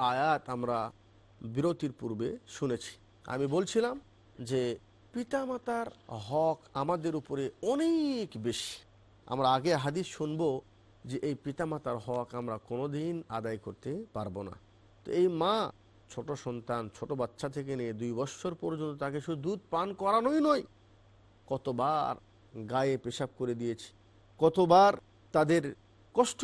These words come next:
দিয়েছি, কি শীত, কি গরম, কখন কি দরকার, আমরা কিছুই বুঝি নাই, কিন্তু আমার মা আমাদের সব সময় খেয়াল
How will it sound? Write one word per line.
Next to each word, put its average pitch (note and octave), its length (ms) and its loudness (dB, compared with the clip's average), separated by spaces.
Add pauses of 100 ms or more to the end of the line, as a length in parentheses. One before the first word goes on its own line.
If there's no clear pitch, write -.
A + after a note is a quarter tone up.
(100)
দিয়েছি, E3 260 -4 (560)
কি E3 100 -2 (140)
শীত, E3 300 0 (360)
কি D#3 120 0 (160)
গরম, D3 280 2 (560)
কখন E3+ 220 0 (120)
কি G#3 80 -6 (120)
দরকার, F3 300 -2 (840)
আমরা D#3 160 0 (100)
কিছুই A#3+ 340 -2
বুঝি F#3 240 -2
নাই, B2+ 120 0 (480)
কিন্তু C#3+ 240 -4 (160)
আমার A2+ 160 -2 (100)
মা B2+ 100 0 (180)
আমাদের C#3 280 -2 (100)
সব G3 240 -6 (100)
সময় C3+ 240 -2
খেয়াল A2+ 180 -4